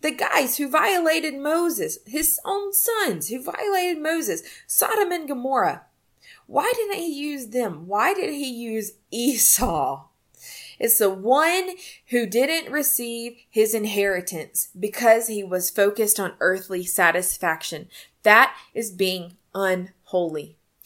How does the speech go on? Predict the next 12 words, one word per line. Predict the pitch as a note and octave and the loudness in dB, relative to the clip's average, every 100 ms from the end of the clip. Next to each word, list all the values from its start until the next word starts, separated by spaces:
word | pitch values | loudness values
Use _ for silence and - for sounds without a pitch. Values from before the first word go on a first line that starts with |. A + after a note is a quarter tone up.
| - - - | -20 -10 -4
And | G3+ G3 | -4 0
in | A#3 D#4 E4+ | 2 2 0
this | D#4 - | -2 -2
chapter | C4+ A#3 A#3 A#3+ | 0 0 0 2
of | E3+ F#3+ F3+ | 2 0 2
discipline, | F#3+ F#3+ - - D#3 E3 | 2 2 -4 -8 -8 -2
this | F#4 E4 | 0 2
is | A3+ - | 2 0
all | - F#3 A#3+ C4 C#4+ D#4 | 2 8 10 10 8 4
about | D4 C4+ A3+ | 2 2 2
discipline. | G#3+ F3+ - - C#3 D#3 - _ _ _ - F#3+ | 0 -4 -4 -8 -12 -14 -20 _ _ _ -6 8
Don't | A3 B3 G4 | 10 10 6